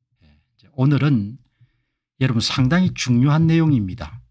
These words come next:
성남도시개발공사의 기획본부장, 성남관광공사 사장이었던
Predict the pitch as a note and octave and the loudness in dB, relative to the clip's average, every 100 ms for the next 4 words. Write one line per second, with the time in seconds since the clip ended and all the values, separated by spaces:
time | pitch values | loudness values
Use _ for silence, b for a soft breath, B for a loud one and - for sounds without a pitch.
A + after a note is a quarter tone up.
0 | _ _ _ _ _ _ _ _ _ _ | _ _ _ _ _ _ _ _ _ _
1 | _ _ _ _ _ _ _ - D3 D3 | _ _ _ _ _ _ _ -4 0 2
2 | E3 D#3+ E3+ - C#3+ C3 D3 D3+ D3+ D3+ | 2 2 0 0 0 0 0 0 0 0
3 | C#3 B2 A2 A#2 B2+ B2 - E3 D#3+ E3 | 0 -2 0 0 -2 -4 -2 0 0 0
4 | D3 C3+ C#3 F#2 D#2 _ _ _ _ _ | 0 0 -2 -6 -8 _ _ _ _ _
5 | _ _ _ _ _ _ _ _ _ _ | _ _ _ _ _ _ _ _ _ _
6 | _ _ _ _ _ _ _ _ _ _ | _ _ _ _ _ _ _ _ _ _
7 | - C3 C3+ D3 D3 C3+ B2 B2+ D3+ C#3+ | -4 0 2 4 2 2 2 2 2 2
8 | C#3+ C3+ A#2 G#2 - G2 B2 A#2+ F2 - | 0 0 -4 -6 -4 -2 0 0 -2 -8
9 | G2+ E2+ A#2+ | -10 -10 -14